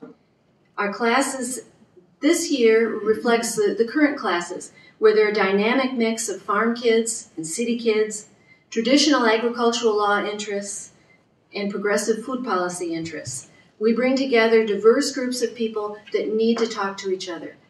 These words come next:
and that need to understand each other better. And we're just delighted to be able to have that opportunity, uh, here at Arkansas. But we wouldn't be here and we wouldn't be doing any of the work that we're doing today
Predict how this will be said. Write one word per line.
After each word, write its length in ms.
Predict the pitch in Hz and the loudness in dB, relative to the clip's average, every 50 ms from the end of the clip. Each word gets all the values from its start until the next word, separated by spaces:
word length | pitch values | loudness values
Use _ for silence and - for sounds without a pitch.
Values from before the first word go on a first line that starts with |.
| _ | _
and 140 | - 185 185 | -4 -2 -2
that 100 | 165 185 | -2 -2
need 260 | 202 208 226 240 233 233 | 0 0 2 0 0 0
to 120 | 226 208 | -4 -4
understand 540 | 202 202 202 202 - - 208 196 196 196 190 | -2 -2 -4 -4 -6 -6 -4 -2 -2 0 -2
each 180 | 185 190 - | -2 -4 -6
other 220 | 180 160 160 165 160 | -8 -10 -10 -10 -10
better. 400 | 160 160 156 151 156 156 156 - _ _ _ _ _ _ - | -10 -10 -10 -10 -10 -12 -14 -16 _ _ _ _ _ _ -6
And 160 | 185 185 185 | -4 -2 -2
we're 120 | 185 190 | -2 -2
just 200 | 196 220 214 208 | -2 -2 -2 -2
delighted 500 | - 208 190 190 196 202 214 214 214 214 208 | -2 -2 -2 0 0 2 4 2 2 2 0
to 80 | 196 | -4
be 120 | 190 190 185 | -4 -2 -2
able 160 | 180 190 190 | -2 -2 -4
to 80 | 190 175 | -8 -8
have 280 | 190 190 185 180 180 | -8 -6 -6 -6 -4
that 340 | 185 175 175 170 - - - | -4 -4 -4 -4 -6 -6 -6
opportunity, 800 | 175 180 180 185 185 - - 196 185 180 170 165 165 160 165 - _ _ _ _ _ _ _ _ _ - | -6 -6 -6 -8 -12 -12 -10 -8 -8 -8 -8 -10 -10 -12 -14 -16 _ _ _ _ _ _ _ _ _ -14
uh, 160 | 160 160 160 | -12 -12 -12
here 360 | 160 - - 208 196 185 185 180 | -12 -10 -4 -2 0 0 0 0
at 100 | 165 165 | -2 -2
Arkansas. 480 | 156 156 156 156 160 - - 151 147 - - - _ _ _ _ _ _ _ _ - - - - - _ _ _ _ _ _ _ _ - - - _ - | -6 -8 -10 -12 -14 -14 -14 -14 -16 -16 -18 -20 _ _ _ _ _ _ _ _ -14 -14 -12 -16 -20 _ _ _ _ _ _ _ _ -16 -16 -8 _ 2
But 180 | - - 233 | 4 6 8
we 140 | 269 302 320 | 8 8 10
wouldn't 320 | 320 359 349 339 330 294 | 8 8 8 6 6 4
be 80 | 285 277 | 4 0
here 680 | 254 - 233 233 226 208 208 208 208 208 208 - - - | -2 -2 -2 0 2 2 2 2 0 0 -2 -6 -8 -10
and 160 | 202 202 202 220 | -8 -6 -4 -2
we 80 | 247 | -2
wouldn't 280 | 254 247 269 247 254 240 | -2 -2 -2 -2 0 0
be 120 | 240 226 | 0 2
doing 260 | 233 226 220 202 - - | 2 2 2 2 0 -2
any 300 | 214 240 254 254 254 254 | -2 0 0 0 0 2
of 80 | 233 | 4
the 80 | 226 214 | 4 4
work 260 | 208 202 180 - - | 4 2 0 -2 -2
that 140 | 196 180 - | -4 -4 -4
we're 140 | 208 202 196 | -4 -4 -4
doing 340 | 202 202 202 202 196 196 196 | -4 -2 -2 -2 -2 -2 -4
today 680 | - - 202 196 202 202 190 185 180 175 180 175 - | -6 -4 -2 0 2 2 2 2 0 -2 -4 -8 -10